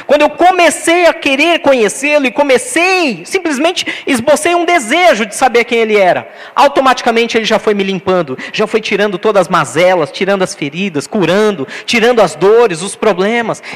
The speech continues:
Ele é especialista. Ele sabe que nós não podemos adorá-lo por completo quando estamos em momento de angústia. Ele nos criou, ele conhece o nosso interior, ele sabe como funciona a nossa mente, nosso coração.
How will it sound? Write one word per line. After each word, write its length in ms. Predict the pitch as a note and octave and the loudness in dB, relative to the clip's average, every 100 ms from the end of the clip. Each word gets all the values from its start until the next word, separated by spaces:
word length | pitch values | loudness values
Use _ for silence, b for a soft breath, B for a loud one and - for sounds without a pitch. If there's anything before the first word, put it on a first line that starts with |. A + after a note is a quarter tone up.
| - | -2
Ele 440 | C#4+ D4 C#4 B3+ | 0 2 0 2
é 220 | B3+ C#4+ C4+ | 2 2 0
especialista. 1080 | A#3 - C#4 - C4 B3+ C#4+ D4 - - B C4+ | -4 -4 -4 0 -2 0 -2 -2 -6 -10 B 0
Ele 200 | D#4 D4 | 0 0
sabe 360 | - D#4+ D4+ | 2 2 2
que 80 | - | 0
nós 200 | C#4+ C#4+ | 2 2
não 120 | D4 | 2
podemos 440 | C#4+ C4 C#4 C#4+ C4+ | 2 2 4 2 2
adorá-lo 560 | B3+ B3+ B3+ C4+ B3+ | 4 4 4 2 0
por 180 | G#3+ C#4 | -4 -2
completo 580 | C4 B3+ B3 C4 C#4 C4 | 2 2 2 2 2 0
quando 200 | B3 B3+ | -2 -2
estamos 340 | G#3 B3+ B3+ | -2 -2 -2
em 40 | A#3+ | 0
momento 360 | A#3 A#3 A#3+ A3+ | 0 0 -2 -2
de 80 | |
angústia. 540 | A3 F#3 G#3 B3+ - - B B | -4 -2 0 0 -4 -12 B B
Ele 480 | - E4 F4 F4+ C#4+ | -2 0 2 2 0
nos 160 | C4 C4 | -2 -2
criou, 520 | - A#3 B3 B3+ C4+ | -4 2 4 4 2
ele 240 | F4 F4+ | 0 -2
conhece 520 | - D4 C#4 D#4+ D4+ B3+ | 0 2 4 2 2 0
o 40 | |
nosso 260 | B3+ B3+ A3 | 0 0 -2
interior, 500 | G#3+ G#3 G3+ A#3+ A3+ B B | -2 0 0 -2 -10 B B
ele 180 | D#4 C#4+ | -2 0
sabe 300 | D#4 D#4 D4+ | 0 0 0
como 220 | C#4+ C#4 | -4 -2
funciona 400 | C4 A3+ C#4 C4 | -4 -2 0 2
a 20 | |
nossa 260 | B3+ - A3 | 0 0 0
mente, 300 | B3+ C4 A#3+ | 0 0 0
nosso 220 | A#3 - | -2 0
coração. 560 | A3+ F#3 - A3+ A3+ | 0 0 0 0 0